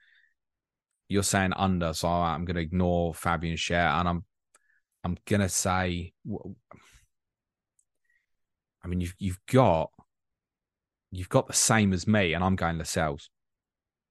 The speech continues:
Now, admittedly, I'm going from Gusto, and I don't have a, but I could come down from Maddison, and one of the ideas I was thinking about was Maddison to Palmer and Gusto to Trippier. But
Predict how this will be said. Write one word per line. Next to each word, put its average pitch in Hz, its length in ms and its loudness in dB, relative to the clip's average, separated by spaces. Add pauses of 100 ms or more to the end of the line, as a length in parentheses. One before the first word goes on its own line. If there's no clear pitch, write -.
(1200)
Now, 98 160 2
admittedly, 87 300 2
I'm 87 100 0
going 87 160 0
from 80 160 -12
Gusto, 82 320 -4
and 71 80 -2
I 78 60 -2
don't 80 120 -4
have 78 140 -4
a, 85 60 -6 (100)
but 90 100 -2
I 92 80 2
could - 220 -4
come 87 180 -2
down 90 220 2
from 85 180 -4
Maddison, 82 540 -2
and 76 240 -6 (560)
one 104 120 4
of 98 100 4
the 104 100 6
ideas 95 320 2
I - 20 4
was 90 180 0
thinking 92 280 -2
about 87 260 0
was 92 140 -4
Maddison 90 480 0
to 82 80 -8
Palmer 87 400 2
and 82 100 -4
Gusto 87 340 -2
to - 160 -6
Trippier. 110 560 -2 (1080)
But - 80 -20